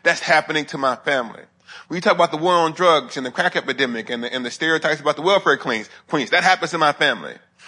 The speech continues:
And so it began as a story of my father expanded out into the story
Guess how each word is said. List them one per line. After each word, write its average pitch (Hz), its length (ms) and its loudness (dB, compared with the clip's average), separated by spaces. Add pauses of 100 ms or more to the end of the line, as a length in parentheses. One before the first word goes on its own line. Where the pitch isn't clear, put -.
(240)
And 165 80 -10
so 208 100 2
it 190 80 -2
began 240 500 2
as 196 180 0
a 160 60 -6
story 180 880 4
of 156 420 4
my 139 220 4 (160)
father 113 640 4 (540)
expanded 202 720 0
out 160 280 4
into 156 200 -6
the 131 120 -4
story 165 840 0